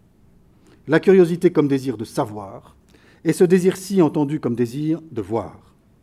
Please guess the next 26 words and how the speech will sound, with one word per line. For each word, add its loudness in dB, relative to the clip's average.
La -4
curiosité 2
est 6
le 6
mobile 4
fondamental -4
de -2
l'investigation -2
moderne. -4
La -8
curiosité 0
est 6
la 4
passion 0
des 2
modernes -2
et -6
leur -2
destin -4
et -4
leur -2
malheur. -6
Je -12
cite -10
par -12
exemple -10